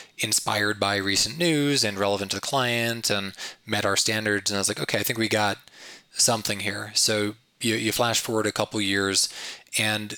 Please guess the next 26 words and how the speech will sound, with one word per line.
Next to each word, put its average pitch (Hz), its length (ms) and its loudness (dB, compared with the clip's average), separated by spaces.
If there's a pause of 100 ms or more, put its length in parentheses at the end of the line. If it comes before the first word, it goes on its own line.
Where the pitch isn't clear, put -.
(140)
the 123 120 0
tool 175 360 2
is, 143 380 4
is 120 220 0
built. 113 400 2 (280)
Uh, 104 420 2 (220)
there, 139 100 4
there's 135 220 2
two 180 100 2
parts 143 280 2
to 135 80 0
what 113 80 0
we 110 120 2
do. 95 180 0
There's 101 200 0
the 110 80 -2
human 147 320 -2
side. 127 400 2
So - 100 0
we 104 100 2
have 104 360 0 (320)
a 131 60 0
full 135 260 4
team 110 360 -2
of 104 280 0
thirty-five-ish, 107 1400 0